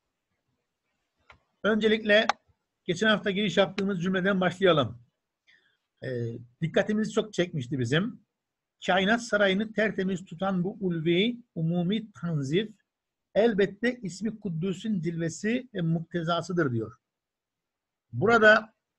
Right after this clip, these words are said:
usule dair önemli ipuçlarının olduğunu konuşmuştuk.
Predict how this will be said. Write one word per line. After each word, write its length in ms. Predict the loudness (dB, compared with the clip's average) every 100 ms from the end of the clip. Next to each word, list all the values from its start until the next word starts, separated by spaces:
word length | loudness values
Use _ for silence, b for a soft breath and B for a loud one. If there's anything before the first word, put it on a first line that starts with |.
| _ _
usule 480 | -10 -6 0 2 6
dair 380 | 6 6 4 0
önemli 600 | -2 0 2 2 2 -4 _
ipuçlarının 640 | -8 -6 -8 -2 2 2 2
olduğunu 680 | 0 2 2 2 2 0 -8 _ _ _ _ _ _ _ _ _ _ _ _ _
konuşmuştuk. 720 | -4 -2 -2 -6 -2 -2 -2